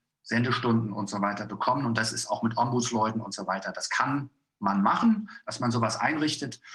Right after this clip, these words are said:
Und das werden wir dann auch tun, sobald wir diesen wahnhaften Angriff auf die ganze Menschheit, äh, und auch auf den, auf die Bundesrepublik als staatliche Entität dann abgewehrt haben werden, mit vereinten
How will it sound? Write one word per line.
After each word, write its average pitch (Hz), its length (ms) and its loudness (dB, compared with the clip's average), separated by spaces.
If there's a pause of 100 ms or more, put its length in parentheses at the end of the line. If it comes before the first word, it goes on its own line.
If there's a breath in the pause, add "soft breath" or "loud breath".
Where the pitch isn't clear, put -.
(100)
Und 113 100 -6
das 117 180 -4
werden 113 220 2
wir 117 80 0
dann 113 160 -2
auch - 140 -6
tun, 117 260 0
sobald 107 340 -2
wir 110 80 -6
diesen 101 380 -2 (560 loud breath)
wahnhaften 151 600 2
Angriff - 440 0
auf - 140 -8
die 123 100 -2
ganze 113 320 0
Menschheit, 104 540 -2 (480 soft breath)
äh, 104 120 0
und 98 180 -2
auch - 120 -6
auf - 160 -6
den, 98 400 -2
auf - 100 -16
die 110 80 -6
Bundesrepublik 110 880 -2
als 92 240 -2
staatliche 110 500 -4
Entität 98 440 -8
dann 92 100 -4
abgewehrt 95 680 -4
haben 85 300 -2
werden, - 220 -10
mit 190 140 -2
vereinten 101 600 -2